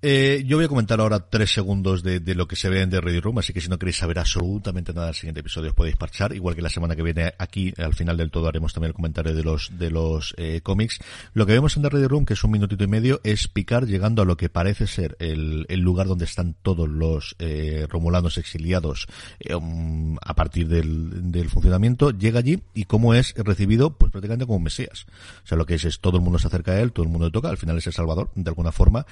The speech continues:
y llega al final a tener una relación con un chaval que se ve desde el principio, un chiquillo, que le está esperando, que algo de relación tiene que tener con, con él, porque al final le regala un libro. Le lleva un libro que, si no recuerdo mal ahora de memoria cuando estamos haciendo, es, eh, Los Tres Mosqueteros de Dumas, y además se lo da así, se lo da un libro en papel.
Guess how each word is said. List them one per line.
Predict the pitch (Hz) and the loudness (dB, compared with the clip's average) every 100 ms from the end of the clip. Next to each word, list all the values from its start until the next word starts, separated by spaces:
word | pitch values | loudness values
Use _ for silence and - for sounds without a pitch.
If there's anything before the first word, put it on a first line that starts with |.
| - - - - | -14 -18 -16 -4
y | 151 170 | -2 -2
llega | 156 196 | 2 2
al | 202 190 151 | 2 2 2
final | 151 147 165 | 4 2 0
a | 117 | -2
tener | 117 120 135 - | 0 2 0 0
una | 127 127 | 0 0
relación | 117 110 127 | 0 0 0
con | 104 | 0
un | 113 | 0
chaval | - 107 123 | 2 0 0
que | 101 | -2
se | 95 | 0
ve | |
desde | 101 107 | 0 0
el | |
principio, | 98 - 120 135 175 | -2 -2 2 2 0
un | - | -2
chiquillo, | 110 - 110 143 - - - - - | -2 0 0 -2 -4 -16 -14 -14 -8
que | - | 0
le | 95 | 4
está | - | 4
esperando, | 120 - 123 127 143 - - - _ | 4 4 4 4 0 -4 -16 -20 _
que | - 95 - | -4 -4 -2
algo | 101 113 127 | 0 2 2
de | 117 | 2
relación | 101 92 - 104 | 0 -2 -2 -2
tiene | 101 98 | -2 -4
que | 92 | -2
tener | 92 92 90 | 0 0 -2
con, | - 87 90 90 | -6 -2 -2 -2
con | - 92 | -2 0
él, | 95 131 | 2 2
porque | - - | 4 4
al | 104 | 2
final | 101 107 | -2 -2
le | 104 | -2
regala | 90 87 90 | -2 0 0
un | 78 | -2
libro. | 78 - | -6 -10
Le | 80 | -4
lleva | 90 | 0
un | 98 | 2
libro | 95 107 120 | 2 2 2
que, | |
si | - | 2
no | 101 | 0
recuerdo | 117 - 104 | 2 2 4
mal | 104 104 | 4 2
ahora | 98 98 | 2 0
de | |
memoria | 95 95 95 | 0 0 0
cuando | 95 92 | 0 -2
estamos | 85 87 | -2 -4
haciendo, | - 98 98 | -2 0 2
es, | 95 - - - - | 0 -4 -10 -20 -8
eh, | - | 0
Los | 92 - | 2 2
Tres | 98 | 4
Mosqueteros | 95 - 90 90 | 2 2 0 0
de | 87 | 2
Dumas, | 85 92 107 | 2 2 2
y | 87 | 0
además | 85 | 0
se | 82 | 0
lo | 87 | 0
da | |
así, | 82 117 113 | 0 -2 -2
se | 85 | 2
lo | |
da | 90 | 2
un | 92 | 2
libro | 95 | 2
en | 98 | 2
papel. | 82 80 | 0 -4